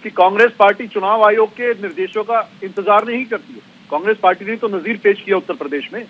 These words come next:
चुनाव आयोग के निर्देश के आने से पहले प्रियंका जी ने अपनी तमाम रैलियां रद्द कर दी थी वहां पे उत्तर प्रदेश में। उसके बाद चुनाव आए और जो हमने कहा, जो प्रियंका जी ने कहा, देखिए एक भी अभी तक हमारी रैली नहीं हुई, तमाम जितने भी उनके कार्यक्रम लगे हुए थे सारे कार्यक्रम स्थगित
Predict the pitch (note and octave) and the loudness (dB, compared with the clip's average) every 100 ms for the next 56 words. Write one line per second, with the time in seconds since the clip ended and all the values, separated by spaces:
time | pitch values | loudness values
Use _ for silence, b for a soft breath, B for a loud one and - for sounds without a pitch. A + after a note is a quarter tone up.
0 | - E3 F3 G#3 F#3 G3+ G#3 A3+ G3 D3+ | -6 2 6 8 8 8 4 -2 -2 -2
1 | F3 G#3 - A3 F3 G#3+ A#3 F#3+ D#3+ A3+ | 0 0 0 0 0 -2 -4 -2 2 4
2 | A3+ - - - F#3+ G3 A3+ G3+ A3 A3 | 4 0 -18 -6 0 2 2 0 0 -2
3 | G#3+ F#3+ F3+ A#3 A3 G#3 G#3+ G3 F#3 - | 0 0 2 2 2 0 0 -2 -4 -8
4 | B2+ A2 F#2+ F#2+ E2 F#2+ - F#2 F2 E2 | -10 -12 -18 -18 -18 -20 -20 -20 -20 -20
5 | - - - _ D3 G3 G3 C#4 B3 A#3+ | -20 -20 -20 _ 0 6 6 6 6 6
6 | A3 E3 - - E3 - G3+ B3 E3 D#3+ | 8 6 2 4 4 6 4 4 0 -12
7 | F3+ G3+ C#3+ C#3+ A#3 G#3+ G3+ D#3 E3 E3 | -10 -6 -6 -2 -4 -4 -10 -8 -14 -10
8 | F#3 F#3 F3+ D#3 F3 A3 - - G3 G3+ | -10 -8 -12 -4 -2 -2 -4 -4 -2 -2
9 | G3 G#3+ G3+ G3+ F3 E3+ F#3 E3+ E3+ F#3 | 0 -2 -2 -4 -4 -4 -4 -6 -8 -10
10 | G3+ A3+ F3 - _ _ D#3+ F3+ A#3 G3 | -14 -14 -16 -16 _ _ 4 6 4 2
11 | - A#3 A#3 G#3+ A3+ F#3+ G3 G#3+ G3+ F#3+ | -6 -6 -6 -8 -2 -2 -2 -6 -6 -2
12 | G#3 A3 B3 - _ G3 C4 C4+ A#3 A#3 | 0 0 -2 -4 _ 2 2 2 -2 -2
13 | A3+ - G3 | -10 -12 -14